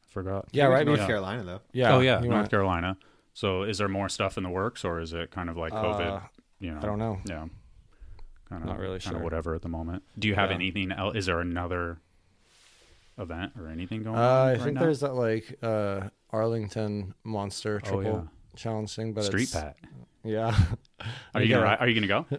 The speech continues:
Speaker 2: <laughs> You got a flat rail I could borrow for a little bit?
Speaker 1: Yeah, yeah.
Speaker 2: <laughs>
Speaker 3: Are they doing another one of those events
Speaker 1: Yeah, you
Speaker 3: where
Speaker 1: should
Speaker 3: it's,
Speaker 1: go.
Speaker 3: like,
Speaker 1: Yeah, you should go.
Speaker 3: street style thing?
Speaker 1: Yeah, it's March, uh, twelfth and thirteenth in Texas.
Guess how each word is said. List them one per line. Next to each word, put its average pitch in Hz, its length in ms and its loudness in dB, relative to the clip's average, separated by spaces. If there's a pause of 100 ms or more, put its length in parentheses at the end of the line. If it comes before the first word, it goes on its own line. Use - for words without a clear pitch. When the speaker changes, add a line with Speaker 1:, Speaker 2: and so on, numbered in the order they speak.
(120)
Speaker 2:
<laughs> 104 160 4 (180)
You 113 80 -8
got 120 120 6
a 107 40 2
flat 127 200 4
rail 151 180 8
I 160 80 6
could 151 120 0
borrow 170 240 2
for 180 100 -4
a 175 40 0
little 190 260 0
bit? 123 120 8
Speaker 1:
Yeah, 139 200 4
yeah. 147 300 6 (840)
Speaker 2:
<laughs> - 0 -
Speaker 3:
Are 151 880 8
they 123 100 -2
doing 113 160 -2 (120)
another 110 200 -6
one 107 140 -8
of 104 60 -10
those 104 280 -10
events 101 160 -2
Speaker 1:
Yeah, 120 60 10
you 135 80 10
Speaker 3:
where 160 80 6
Speaker 1:
should - 100 2
Speaker 3:
it's, 147 80 4
Speaker 1:
go. 101 60 2
Speaker 3:
like, 98 200 -10
Speaker 1:
Yeah, 131 120 4
you 117 100 4
should 127 160 -2
go. 85 200 2 (120)
Speaker 3:
street - 280 -16
style 127 280 -6
thing? 139 200 -6
Speaker 1:
Yeah, 110 100 6
it's 101 120 2
March, 101 460 4
uh, 90 400 2 (140)
twelfth 95 480 0
and 92 100 -6
thirteenth 95 400 -4
in 101 80 -8
Texas. - 440 -10